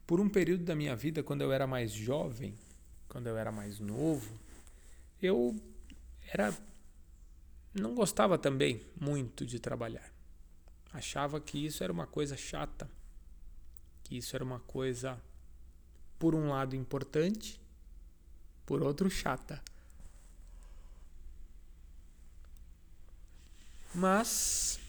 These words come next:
ao longo da vida e com as experiências da vida, eu penso hoje que uma das coisas mais importantes que se tem pra fazer é trabalhar.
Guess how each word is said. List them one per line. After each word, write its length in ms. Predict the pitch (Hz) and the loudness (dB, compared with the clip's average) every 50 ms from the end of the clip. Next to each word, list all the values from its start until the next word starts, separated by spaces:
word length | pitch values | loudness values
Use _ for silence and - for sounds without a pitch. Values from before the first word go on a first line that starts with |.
| - - - - - - - - - - - - - - - - - - - | -10 -10 -12 -12 -12 -12 -12 -12 -12 -12 -12 -12 -12 -14 -14 -12 -12 -6 0
ao 100 | - 147 | 4 6
longo 240 | 147 143 147 147 143 | 6 8 8 6 6
da 160 | 139 139 127 | 8 8 6
vida 380 | 110 113 127 160 196 190 226 269 | 6 6 4 4 6 6 6 6
e 40 | - | 6
com 220 | - - 135 135 | 4 2 2 2
as 100 | 127 117 | 2 2
experiências 800 | 123 120 - - 143 120 113 110 113 131 165 160 - - 117 110 | 0 -2 0 0 0 0 0 0 0 0 0 0 0 0 0 0
da 120 | 110 110 | 0 0
vida, 360 | 110 123 147 170 175 147 - - - - - - - - - - - - - - - - - - - - - - - - - - - - - - - - - - | 0 0 0 0 0 -2 -4 -6 -8 -8 -8 -8 -10 -10 -12 -14 -14 -14 -14 -14 -12 -12 -10 -10 -10 -10 -12 -12 -12 -14 -14 -14 -12 -12 -12 -10 -10 -10 -4 0
eu 120 | - 147 127 | 2 2 2
penso 440 | - - 156 170 175 160 - - 139 | 2 4 4 4 4 2 2 2 4
hoje 320 | 135 147 156 151 143 160 | 4 4 4 2 0 -2
que 160 | - - 160 | -4 -2 -2
uma 120 | 151 160 156 | 0 0 0
das 200 | 151 135 - - | -2 -2 -2 -2
coisas 420 | - 156 151 143 139 143 135 117 | 0 0 0 2 2 0 0 0
mais 300 | 127 143 165 196 190 190 | -2 -2 0 0 0 0
importantes 680 | 214 214 - - 165 147 - - 151 156 160 156 - - | 0 0 2 2 2 2 2 2 0 0 2 0 -2 -2
que 120 | - - | -2 0
se 160 | - - 139 | 0 0 0
tem 200 | - 135 143 156 | 2 2 0 2
pra 140 | 156 170 156 | 2 0 0
fazer 360 | 143 - 135 123 120 123 151 | 2 2 2 2 2 2 2
é 60 | 180 | 0
trabalhar. 540 | 175 - 349 - - 285 254 107 107 - - | 2 2 4 4 6 6 4 4 2 0 -4